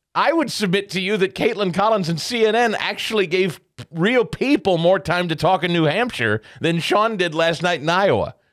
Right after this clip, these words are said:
They probably edited a lot of it out. It was edited for the hour. They didn't go over. So it was tightly edited, poorly edited, too.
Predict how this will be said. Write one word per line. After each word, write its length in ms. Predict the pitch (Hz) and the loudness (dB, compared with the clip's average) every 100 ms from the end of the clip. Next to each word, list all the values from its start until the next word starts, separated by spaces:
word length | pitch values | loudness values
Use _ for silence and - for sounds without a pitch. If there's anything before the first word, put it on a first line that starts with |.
| _ _ | _ _
They 80 | 165 | -4
probably 520 | 165 262 214 143 120 | 0 0 0 -2 -2
edited 300 | 123 117 113 | -2 -2 -2
a 80 | 104 | 0
lot 180 | 104 92 | 0 0
of 100 | 80 | -2
it 60 | |
out. 240 | 82 85 - | -6 -4 -6
It 60 | |
was 180 | 139 151 | -4 -4
edited 420 | 107 180 160 143 104 | -2 -2 -4 -6 -8
for 100 | 117 | -6
the 220 | 107 - | -6 -4
hour. 480 | 123 139 143 147 - _ _ _ _ _ _ _ | 0 2 2 2 -2 _ _ _ _ _ _ _
They 120 | 131 | -2
didn't 240 | 143 139 | -2 -2
go 280 | 120 117 113 | 0 2 2
over. 300 | 101 90 85 | 2 -2 -4
So 240 | - 151 135 | 0 0 0
it 40 | |
was 200 | 135 - | 0 -4
tightly 420 | - 180 151 123 | -4 -6 -4 -4
edited, 240 | 113 107 - | -2 -4 0
poorly 420 | 247 247 117 80 | 2 2 0 -6
edited, 320 | 71 80 76 | -8 -12 -12
too. 320 | 95 80 80 | -8 -8 -8